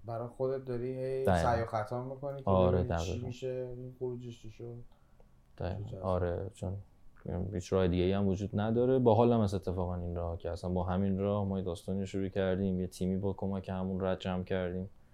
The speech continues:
Speaker 2: چون من خیلی حرص می‌خوردم که چرا فقط من مثلاً تنها می‌دوم، چرا نهایتاً دو نفر می‌شیم، اونم باز دوباره زور می‌زنیم. لحظه آخر یه تیمی رو جمع کردیم از اردیبهشت امسال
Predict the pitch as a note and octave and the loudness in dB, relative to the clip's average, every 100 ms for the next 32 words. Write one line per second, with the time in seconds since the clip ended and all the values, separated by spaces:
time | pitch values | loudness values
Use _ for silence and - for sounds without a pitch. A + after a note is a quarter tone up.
0 | - - - - - - G#2 - G#2 F#2 | -20 -20 -20 -20 -20 2 2 6 8 8
1 | E2+ E2 - - E2+ E2 D#2+ E2 F2 E2 | 6 4 -4 2 4 4 0 -2 -2 -2
2 | E2+ - F#2 F#2 F2 F2+ F#2 F#2+ - F#2+ | -2 2 4 4 2 2 2 2 0 -4
3 | F#2 F#2 F2+ F#2+ F#2 F2 F2+ F2+ F2+ F2 | -2 -2 -2 0 -2 0 -2 -2 -4 -4
4 | F2 F2 F2 E2+ E2+ F2 E2+ E2+ F#2 F#2+ | -4 -2 -2 -2 -2 -2 0 0 0 0
5 | G2 F#2 F#2 - F2+ F2+ F#2 F2 E2+ F2 | 0 2 0 -2 -4 -2 -2 2 2 2
6 | F#2+ F2+ F2 F2+ F2 F2+ F2+ E2+ E2+ - | 0 0 2 2 2 0 -2 -4 -8 -12
7 | - - - - - - - G#2+ F#2+ F#2 | -20 -20 -20 -20 -20 -20 -2 4 6 8
8 | G2 F#2+ F#2+ G#2 A#2 A#2+ A2+ C3 C#3 C3+ | 8 8 6 4 4 4 4 2 4 2
9 | C3 A#2+ A#2+ A#2+ A2+ A2+ A2+ G#2 G#2 - | 2 4 4 4 2 2 2 2 0 -2
10 | G2+ G2 G2+ G2+ G2 | -4 -4 -4 -4 -4